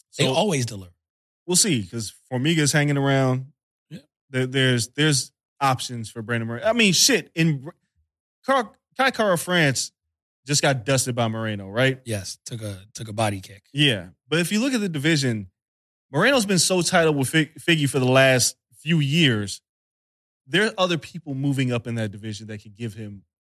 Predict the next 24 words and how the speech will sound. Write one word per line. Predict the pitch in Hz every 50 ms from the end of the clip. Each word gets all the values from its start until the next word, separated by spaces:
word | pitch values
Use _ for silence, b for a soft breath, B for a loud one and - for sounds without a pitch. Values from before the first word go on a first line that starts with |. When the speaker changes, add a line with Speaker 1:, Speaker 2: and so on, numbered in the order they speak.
| _ -
Speaker 2:
problems. | 185 139 110 - - _ - - _ _ _ _ _ _ _ _ _ _ _ _ _ _ _ _ _ _ _ -
We'll | 156 156
see. | - - - 214 156 101 90 - -
There's | 131 135 127
fresh | - - 170 151 147 -
matchups | 151 147 135 127 120 - 110 98 -
for | - 101 80
him. | - _ _ _ _ _ _ _ _ _
Speaker 1:
Well, | - 160 185 180 165
Pantoja | 170 - 170 190 170 - 202 220 208 202 196 185 175 170
was | 165 139 131
there. | 135 127 127 127 131 - - _ _ _ _ _ _ _
Speaker 2:
Yep. | 113 110 - _ _ _ _ _ _ _ _ _ -
Speaker 1:
Caught | - 160 156
him | 147 139
in | 135
the | 127
back, | 110 120 123 120 117 - - _ _ _ _ _ _ _ _ _ _ _ _ _ _ _ _ _ _ _ _ _ -
I | 117
believe, | 117 120 123 123 123
in | 120
the | 117 113
locker | 120 120 117 107 - 113
room. | 110 110 107 107